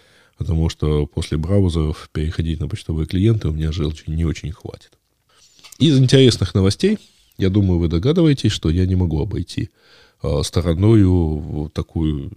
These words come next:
историю про Маска, такой сериал про то, как он, э, развлекается с-, со свежекупленной компанией Twitter. Э, тем более, что Twitter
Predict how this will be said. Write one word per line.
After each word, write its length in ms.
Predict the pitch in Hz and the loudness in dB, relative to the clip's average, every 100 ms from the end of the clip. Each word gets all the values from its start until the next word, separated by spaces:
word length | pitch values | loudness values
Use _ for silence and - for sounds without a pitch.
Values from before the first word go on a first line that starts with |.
| 50 | -12
историю 500 | - - 98 98 85 | -10 2 6 6 4
про 180 | 78 78 | 2 -4
Маска, 360 | 78 95 - - | -2 -2 -2 -6
такой 340 | - - 76 | -8 -6 -6
сериал 640 | 78 - 85 87 92 101 98 _ _ _ _ | -6 -2 2 2 2 2 -2 _ _ _ _
про 140 | - 85 | -4 0
то, 180 | - 92 | 2 2
как 220 | 85 - | 0 2
он, 360 | 87 82 82 80 | 2 2 0 0
э, 720 | 80 80 78 76 76 76 78 | 0 0 0 -2 -4 -6 -8
развлекается 680 | 82 82 - 95 90 - 80 | -8 -8 -4 -4 -2 -4 -8
с-, 240 | - - | -8 -8
со 100 | - | -8
свежекупленной 720 | - 90 82 78 95 87 80 | -2 0 0 -2 -2 -2 -6
компанией 460 | 73 76 85 80 80 | -8 -8 -6 -6 -8
Twitter. 320 | - 67 - _ - - _ _ _ _ - | -8 -14 -16 _ -20 -20 _ _ _ _ -4
Э, 180 | 78 78 | -2 2
тем 140 | 95 | 4
более, 280 | 92 101 90 | 6 6 4
что 840 | - 87 80 80 76 73 69 - - | 2 0 0 0 -2 -4 -6 -8 -6
Twitter 580 | 90 87 85 78 71 | -2 0 0 -4 -8